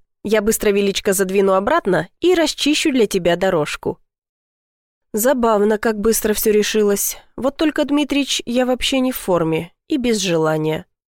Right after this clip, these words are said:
«Пьёшь с горя?» ахнул директор. «Выпей последнюю за радостные известия, прокапывайся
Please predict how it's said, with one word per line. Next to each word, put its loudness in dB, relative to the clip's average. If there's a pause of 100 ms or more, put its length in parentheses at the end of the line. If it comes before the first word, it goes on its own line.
(520)
«Пьёшь 0
с -2
горя?» 0 (160)
ахнул 0
директор. -2 (480)
«Выпей 2
последнюю 2
за 2
радостные 2
известия, 0
прокапывайся -2